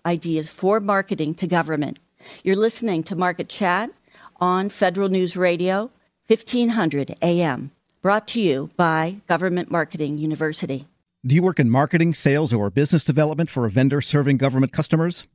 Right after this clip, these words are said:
Speaker 2: Then you should know about Government Marketing University,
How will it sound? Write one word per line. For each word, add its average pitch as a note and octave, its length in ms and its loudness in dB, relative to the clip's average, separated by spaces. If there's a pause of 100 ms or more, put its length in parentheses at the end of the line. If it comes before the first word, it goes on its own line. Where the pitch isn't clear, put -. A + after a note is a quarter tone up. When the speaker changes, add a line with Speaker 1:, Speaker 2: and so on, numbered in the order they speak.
Speaker 2:
Then G#2+ 160 2
you A#2 100 2
should A#2+ 220 0
know F#3 180 2
about B2+ 260 0
Government D#3+ 380 2
Marketing D3 340 0
University, D3 680 0